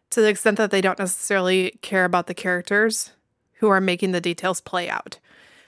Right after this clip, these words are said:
Um, so what this can sound like is like,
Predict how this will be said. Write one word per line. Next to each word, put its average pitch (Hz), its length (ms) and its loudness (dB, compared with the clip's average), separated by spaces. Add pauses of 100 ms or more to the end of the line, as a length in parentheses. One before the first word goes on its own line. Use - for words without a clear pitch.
(160)
Um, 196 340 2
so 202 180 2
what 190 160 2
this 185 160 0
can 202 180 0
sound 208 320 2
like 180 320 -2
is 185 720 -2 (840)
like, 196 280 -2